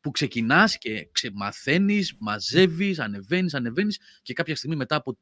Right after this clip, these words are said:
σαράντα πενήντα ώρες είσαι στην κατηγορία, ξέρω εγώ, G T, στο τέλος πάντων σε αυτά τα αυτοκίνητα, στα, ε, touring cars ή στα Le Mans ή σε αυτές τις κατηγορίες και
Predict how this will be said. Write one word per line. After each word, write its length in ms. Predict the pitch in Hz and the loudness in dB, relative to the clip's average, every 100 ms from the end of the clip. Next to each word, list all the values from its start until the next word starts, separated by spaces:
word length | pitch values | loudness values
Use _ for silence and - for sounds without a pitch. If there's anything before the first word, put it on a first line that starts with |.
| _ | _
σαράντα 440 | - 120 113 131 | -8 -2 0 -2
πενήντα 380 | 98 110 120 98 | -4 -4 -4 -4
ώρες 340 | 101 131 190 - _ _ _ _ _ _ _ | -4 -4 -4 -8 _ _ _ _ _ _ _
είσαι 300 | - 165 - | 0 2 2
στην 160 | 120 123 | -2 -2
κατηγορία, 540 | 117 110 110 120 139 | 0 0 0 2 2
ξέρω 260 | 113 123 110 | 0 -4 -4
εγώ, 480 | 101 117 107 92 - 101 | -2 -2 -2 -6 -12 -10
G 40 | 107 101 | -8 -6
T, 260 | 127 113 90 - _ - | -2 -2 -4 -12 _ -16
στο 120 | - | -6
τέλος 160 | 123 | -6
πάντων 160 | 120 123 | -4 -4
σε 60 | 107 | -6
αυτά 120 | 117 | -4
τα 80 | 110 | -4
αυτοκίνητα, 640 | - 95 110 110 127 165 | -6 -8 -6 -4 -4 -4
στα, 500 | 165 104 98 92 82 82 87 95 92 | -4 -6 -6 -6 -10 -12 -14 -14 -14
ε, 160 | 82 71 _ | -16 -18 _
touring 340 | - 131 113 98 | 0 2 2 -2
cars 400 | 120 175 214 - _ _ _ _ _ _ _ - | 0 -2 -2 -14 _ _ _ _ _ _ _ -8
ή 120 | 120 | -6
στα 160 | - 117 | 0 2
Le 120 | 107 98 | 2 2
Mans 200 | 127 170 160 | 2 2 -2
ή 100 | 135 | -6
σε 120 | 135 | -6
αυτές 180 | 120 - | -6 -6
τις 100 | 123 | -8
κατηγορίες 580 | - 98 101 160 240 226 | -6 -6 -6 -6 -6 -8
και 200 | - 202 | -8 -10